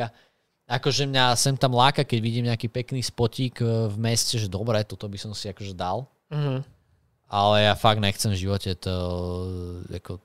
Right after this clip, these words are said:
Speaker 1: ten pocit, že môžu ti zaklopať a
Speaker 2: Mhm.
Speaker 1: tak ďalej.
Speaker 2: Mhm.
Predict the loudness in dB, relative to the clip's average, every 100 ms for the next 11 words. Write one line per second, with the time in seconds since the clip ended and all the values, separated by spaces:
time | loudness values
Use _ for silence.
0 | _ _ _ -4 -2 2 0 0 0 2
1 | 2 0 -4 -10 -12 -4 -2 -2 0 0
2 | 0 -2 -6 0 0 0 -2 -4 -4 -4
3 | -6 -2 -2 0 0 0 0 -2 -6 -12
4 | -8 -4 -4